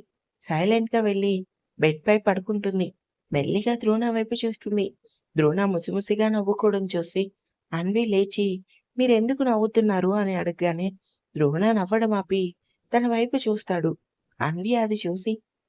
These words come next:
"మీరు భర్తగా చెప్పకపోయినా పర్లేదు, కనీసం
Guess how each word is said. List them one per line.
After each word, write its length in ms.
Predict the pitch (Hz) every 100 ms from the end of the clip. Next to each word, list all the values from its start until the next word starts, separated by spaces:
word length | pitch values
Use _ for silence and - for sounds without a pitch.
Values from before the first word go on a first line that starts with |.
| -
"మీరు 200 | 269 262
భర్తగా 440 | 175 160 214 240
చెప్పకపోయినా 720 | 262 240 - 240 254 262 262
పర్లేదు, 560 | 285 220 220 247 233 208 - _ _ _ -
కనీసం 480 | 156 180 202 233